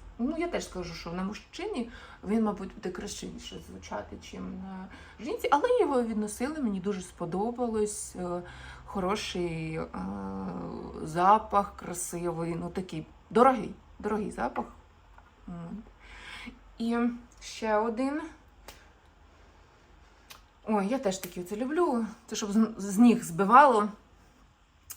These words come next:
Це мені в подарунок його дали, я до якогось замовлення, бачите, я його відносила. Це Vermi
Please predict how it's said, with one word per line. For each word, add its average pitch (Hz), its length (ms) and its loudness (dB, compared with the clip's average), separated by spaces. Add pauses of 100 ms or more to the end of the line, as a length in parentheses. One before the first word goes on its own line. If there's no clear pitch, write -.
(160)
Це 208 340 6
мені 208 240 2
в 208 40 -4
подарунок 202 680 0
його 180 460 -8 (160)
дали, 180 320 -4
я 269 300 -2
до 185 160 -4
якогось 190 420 -2
замовлення, 190 540 -4
бачите, 190 340 -8
я 185 80 -2
його 180 220 -6
відносила. 190 640 -6 (540)
Це 196 460 2 (180)
Vermi 202 840 6